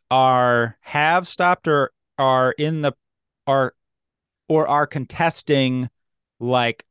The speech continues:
twenty-five percent or something of, like, North American emissions, carbon emissions, like, through, like, the contestation of different pipelines. Um, so it's like through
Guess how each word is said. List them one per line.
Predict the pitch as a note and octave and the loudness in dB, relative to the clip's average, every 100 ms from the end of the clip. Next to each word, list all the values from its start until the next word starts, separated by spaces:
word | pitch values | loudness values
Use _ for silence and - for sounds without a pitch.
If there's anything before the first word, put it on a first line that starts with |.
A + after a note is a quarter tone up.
| - | -20
twenty-five | - C#3 D3 D#3+ D3+ - C#3 C#3 | -8 -2 0 0 -2 -2 0 -2
percent | - - - C3+ B2+ - _ | -4 -8 -4 -2 -2 -4 _
or | A#2 | -8
something | - B2+ - B2 A#2 A2 | -4 -6 -4 -4 -4 -6
of, | A#2+ A#2 A#2 A2 | -2 0 0 -2
like, | A2+ G#2+ - _ _ _ _ _ _ _ _ | -4 -4 -8 _ _ _ _ _ _ _ _
North | B2 C3+ C3+ C3+ B2+ | -8 -2 0 0 0
American | B2+ A#2+ A#2+ A#2+ B2 A2+ A2+ - | -2 0 0 0 -2 -4 -4 -8
emissions, | A#2 A2+ A#2+ - D2+ C#2 | -10 -6 -6 -6 -10 -12
carbon | - C#3 C3 A2 | -8 -2 0 -2
emissions, | G2 D#2+ - C#2+ B1 - - | -6 -10 -12 -14 -16 -20 -6
like, | C3 A#2 | -4 -4
through, | - D3+ E3 E3+ D#3 D3 C#3 _ _ _ _ _ C#3+ | -6 0 2 4 2 0 -4 _ _ _ _ _ -4
like, | B2+ A2+ _ _ _ _ _ _ _ | -2 -2 _ _ _ _ _ _ _
the | A#2 B2+ A#2+ A#2 A2+ A2+ G#2+ _ _ _ - | -4 -2 0 0 0 -2 -4 _ _ _ -4
contestation | D#3+ D3 C3+ - D3 C3+ - A#2+ | -2 0 -2 0 -2 0 -2 -4
of | A2 | -2
different | A#2 B2 A2 | -4 -4 -4
pipelines. | E3 D3 A2+ G2+ G2 G2+ - - _ _ _ _ _ | -2 -2 -2 -2 -2 -6 -12 -20 _ _ _ _ _
Um, | C#3 C3+ B2+ B2 A#2 - | 0 0 0 -2 -6 -4
so | D#3 | -4
it's | D3 | 0
like | C#3+ - | -2 -2
through | - F3 G3 F#3+ F3 D3 | -4 2 4 6 4 2